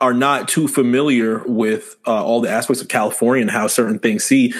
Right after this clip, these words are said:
you could insinuate that there are, uh, different areas that this could be shot. But the way that,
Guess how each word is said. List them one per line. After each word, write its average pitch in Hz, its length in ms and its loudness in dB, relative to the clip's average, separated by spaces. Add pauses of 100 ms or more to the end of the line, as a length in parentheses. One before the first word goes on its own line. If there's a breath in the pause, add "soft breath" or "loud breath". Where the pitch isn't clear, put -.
(100)
you 143 140 4
could 160 380 0
insinuate 127 600 2
that 101 320 0
there 113 260 2
are, 107 460 0 (240 loud breath)
uh, 113 220 2
different 123 340 0
areas 113 400 2
that 104 220 0
this 117 180 2
could 107 180 0
be 101 60 0
shot. 107 480 0
But 110 240 2 (220 loud breath)
the 113 100 4
way 139 280 2
that, 123 380 0